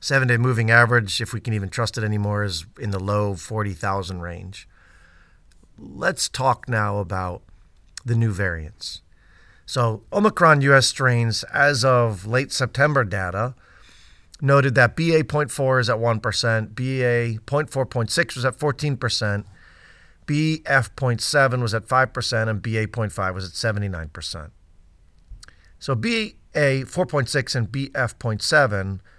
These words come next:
are mildly gaining ground against B A point five.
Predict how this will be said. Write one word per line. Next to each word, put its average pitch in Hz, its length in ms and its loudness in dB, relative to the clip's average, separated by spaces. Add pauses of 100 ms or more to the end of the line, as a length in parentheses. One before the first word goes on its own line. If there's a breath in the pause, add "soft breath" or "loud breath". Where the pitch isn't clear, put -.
(200 soft breath)
are 120 100 0
mildly 127 380 4
gaining 123 320 2
ground 107 340 2
against 101 360 -4
B 101 140 -4
A 98 80 -4
point 92 260 -10
five. 110 480 0